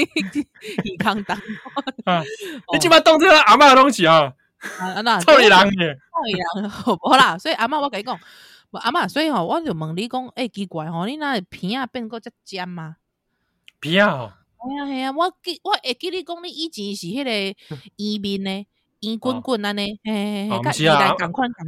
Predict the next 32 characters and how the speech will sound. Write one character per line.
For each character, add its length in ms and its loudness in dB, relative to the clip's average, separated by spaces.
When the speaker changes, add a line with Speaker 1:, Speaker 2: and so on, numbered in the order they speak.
Speaker 1:
款， 160 -8
啊， 100 -2
无 120 -2
想 200 -6
到 120 -6
讲 200 -12
竟 160 -10
然， 120 -10
Speaker 2:
哎。 100 -4
Speaker 1:
哎， 100 -6
你 80 -4
是 200 -10
破 280 -4
白 160 -6
了 280 -4
后 60 -4
就 100 -12
变 220 -8
做 220 -4
水 260 -10
塘 280 -12
面 260 -10
哦， 100 -12
Speaker 2:
<laughs> 120 4
Speaker 1:
是 160 -4
安 200 -2
尼 80 -2
吗？ 80 -4
<laughs> 580 -18
水 140 0
塘 160 -4
的 60 0